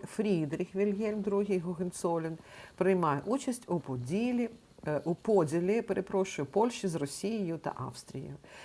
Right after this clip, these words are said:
І, е, назначає в монастир свого родича, спочатку то був Кароль, а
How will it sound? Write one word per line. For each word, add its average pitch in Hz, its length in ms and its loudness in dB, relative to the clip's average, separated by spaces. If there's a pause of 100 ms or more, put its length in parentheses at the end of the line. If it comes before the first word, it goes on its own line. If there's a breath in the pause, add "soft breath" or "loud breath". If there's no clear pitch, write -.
(180 loud breath)
І, 311 320 0
е, 170 240 4
назначає 170 760 2
в 139 60 -8
монастир 151 520 -2
свого 135 420 -4
родича, 240 460 -2
спочатку - 540 -4
то 143 120 -6
був 135 200 -4 (200)
Кароль, 156 640 0 (380 loud breath)
а 151 160 4